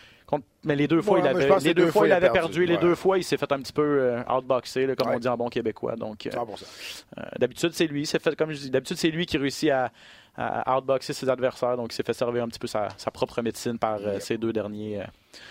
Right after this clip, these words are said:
Speaker 1: par, dans ces deux défaites, euh, de deux mille dix-neuf. Euh, euh, Amanda Nunes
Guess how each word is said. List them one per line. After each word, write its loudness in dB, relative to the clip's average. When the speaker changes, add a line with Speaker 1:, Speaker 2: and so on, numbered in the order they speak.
Speaker 1:
par, -4
dans 2
ces -6
deux 0
défaites, -2
euh, -2
de -6
deux -4
mille -6
dix-neuf. -12
Euh, 4
euh, 4
Amanda 0
Nunes 2